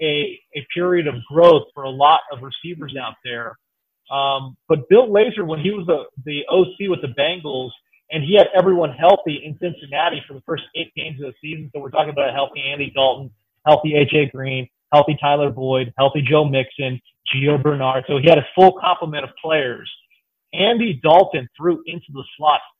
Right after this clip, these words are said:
forty percent of the time, and Tyler Boyd went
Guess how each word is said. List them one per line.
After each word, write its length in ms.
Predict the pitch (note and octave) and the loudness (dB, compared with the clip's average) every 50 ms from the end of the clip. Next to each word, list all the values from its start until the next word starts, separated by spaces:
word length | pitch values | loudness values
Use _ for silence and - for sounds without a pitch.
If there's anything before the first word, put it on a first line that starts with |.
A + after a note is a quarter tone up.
| _ - | _ -6
forty 440 | F3 F3+ G3 F#3+ G#3 G3+ G3+ F#3+ _ _ _ | -2 0 0 0 0 -4 -8 -12 _ _ _
percent 520 | - D3 - - - - D#3+ D#3+ D#3+ E3 D#3 _ _ _ _ _ _ _ _ - | -20 -18 -18 -18 -16 -12 -8 -8 -8 -8 -10 _ _ _ _ _ _ _ _ -20
of 120 | C#3 A#2+ A#2 | -18 -18 -14
the 120 | A#2+ B2+ - _ _ - | -16 -16 -16 _ _ -8
time, 480 | D3+ D#3 D#3+ D3+ C#3 B2 A2 G#2 G2+ A2 A2+ - _ _ _ _ _ _ _ _ _ _ _ _ _ _ - | -2 -2 -2 -2 -2 -4 -6 -10 -12 -16 -20 -20 _ _ _ _ _ _ _ _ _ _ _ _ _ _ -16
and 180 | D3+ D3+ C3+ - - - | -14 -14 -14 -16 -18 -12
Tyler 400 | - C3+ F3 G3 G#3 G3 F3+ D#3 | -6 0 0 2 2 2 0 0
Boyd 720 | C3+ A#2 - C#3+ D#3 E3 E3 D#3+ C#3 B2+ A#2+ A2+ A2 A2 _ _ _ _ _ _ _ _ _ _ | -2 -4 -8 -8 -4 -2 -2 -2 -2 -2 -6 -8 -12 -16 _ _ _ _ _ _ _ _ _ _
went 360 | - B2 C3+ D#3+ F3+ E3 - | -20 -16 -8 -6 -6 -6 -6